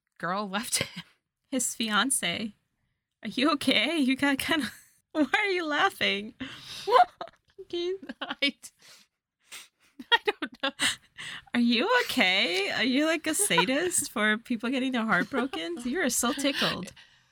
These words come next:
Speaker 1: No, <laughs> I ran out of coffee creamer, so I'd used Bailey's this morning. So I'm a little day drunk, to be <laughs> honest.
Speaker 2: All right, that checks out. <laughs>
Speaker 1: Listen, I don't have to go anywhere today. I don't work. My kids are at school.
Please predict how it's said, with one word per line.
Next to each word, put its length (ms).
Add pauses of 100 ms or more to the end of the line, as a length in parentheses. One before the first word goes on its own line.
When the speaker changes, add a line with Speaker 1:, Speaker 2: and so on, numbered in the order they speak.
(360)
Speaker 1:
No, 260 (320)
<laughs> 320
I 120
ran 220
out 120
of 80
coffee 280
creamer, 280
so 120
I'd 140
used 240
Bailey's 460
this 240
morning. 480 (120)
So 180
I'm 140
a 40
little 280
day 200
drunk, 320
to 100
be 140
<laughs> 0
honest. 880
Speaker 2:
All 60 (100)
right, 520
that 180
checks 320
out. 480
<laughs> 680
Speaker 1:
Listen, 300
I 80
don't 100
have 100
to 60
go 140
anywhere 280
today. 420 (120)
I 100
don't 180
work. 360
My 160
kids 220
are 60
at 120
school. 340